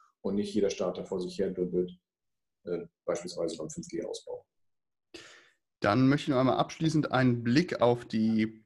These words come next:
Speaker 2: Corona-Krise werfen aus europäischer Sicht.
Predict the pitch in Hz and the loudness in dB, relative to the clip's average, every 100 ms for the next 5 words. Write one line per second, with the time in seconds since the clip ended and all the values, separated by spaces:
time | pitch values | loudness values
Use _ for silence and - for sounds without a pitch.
0 | - 120 110 127 117 123 117 117 107 107 | -6 0 2 4 2 0 0 2 6 4
1 | 113 104 107 113 117 131 131 95 87 87 | 4 0 0 0 2 2 4 0 -4 -8
2 | - | -10